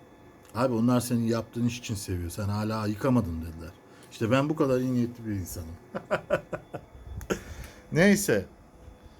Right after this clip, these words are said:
Şimdi arkadaşlar uzatmayalım lafı. Burada bir piye-, piyesle uğraşıyorum. Aslında piyesi bitirdiğimi düşünüyorum ama tabii henüz daha tam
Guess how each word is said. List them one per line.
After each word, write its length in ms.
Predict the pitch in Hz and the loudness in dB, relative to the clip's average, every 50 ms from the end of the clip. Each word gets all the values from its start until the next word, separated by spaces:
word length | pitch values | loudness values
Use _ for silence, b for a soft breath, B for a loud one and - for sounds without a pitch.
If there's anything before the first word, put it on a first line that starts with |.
| B B B B B B B B B B B B B B | B B B B B B B B B B B B B B
Şimdi 320 | - - - 196 196 190 | -4 0 2 4 6 8
arkadaşlar 760 | 180 180 185 180 - 180 185 156 139 - - - 110 101 101 - - - - | 8 8 6 6 2 4 4 4 2 2 2 2 2 2 2 0 -4 -4 -2
uzatmayalım 720 | - 131 139 170 170 170 - 165 151 143 139 131 127 127 127 | 0 6 8 8 8 8 6 2 2 2 2 2 2 4 2
lafı. 400 | 123 117 - - 175 196 208 208 - - | 2 2 2 2 2 2 0 -2 -6 -8
Burada 420 | 151 135 139 139 139 139 147 135 135 | -2 0 2 2 4 4 2 2 2
bir 120 | 135 131 - - - - - | 0 -2 -2 -6 -10 -12 -10
piye-, 300 | - 104 101 104 104 120 123 - - | -8 -8 -6 -6 -6 -6 -8 -8 -10
piyesle 440 | - 113 110 117 123 - - 123 110 | -6 -2 0 0 0 -2 -4 -6 -4
uğraşıyorum. 840 | 104 107 117 139 143 143 - - 170 156 147 147 151 151 151 156 151 - - - - - - - - - - - - - - - - | -2 2 2 2 2 2 0 0 2 4 4 4 4 4 2 0 -4 -8 -14 -20 -20 -20 -20 -20 -20 -20 -20 -20 -20 -20 -20 -10 -6
Aslında 300 | 107 101 95 - 123 - | -6 -6 -4 -6 -8 -8
piyesi 460 | - - 123 120 120 - - - 113 117 | -6 -2 0 0 0 -2 -6 -10 -12 -12
bitirdiğimi 560 | 107 - - 135 120 117 127 131 131 131 120 | -12 -4 -2 -2 0 0 0 -2 -2 -2 -4
düşünüyorum 560 | - - - - 139 147 139 117 98 90 98 - - | -8 -12 -10 -6 -2 0 2 2 2 2 -2 -4 -2
ama 260 | 139 143 117 104 82 - - - - - B B B B B B B B B B - - - - - - | 0 2 2 2 0 -4 -10 -20 -20 -20 B B B B B B B B B B -20 -20 -20 -20 -14 -4
tabii 260 | - 117 104 101 107 | 0 0 0 2 0
henüz 340 | 98 117 110 107 101 98 90 | 0 2 2 2 0 2 2
daha 220 | 101 101 110 104 | 4 4 4 2
tam 280 | - 117 113 117 127 143 | 2 2 2 2 2 0